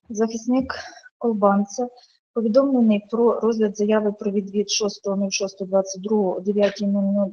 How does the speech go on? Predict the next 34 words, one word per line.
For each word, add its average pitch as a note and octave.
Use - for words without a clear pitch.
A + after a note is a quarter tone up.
та G3+
дев'ятого G3+
нуль F#3+
шостого G3+
двадцять G3
другого G3
о -
шістнадцятій G3+
нуль G3
нуль, A#3+
шляхом C4+
направлення A3+
повістки A3
на G#3
електронну G#3
адресу, A#3
зазначену A#3
самим G#3+
захисником A3
у A3+
поданих A#3+
ним G#3+
заявах, G#3
наявних A#3
в A#3
матеріалах G#3+
справи. F3
Крім C4+
того, C4+
під C4
час A#3
розгляду A3
даної A#3
справи A3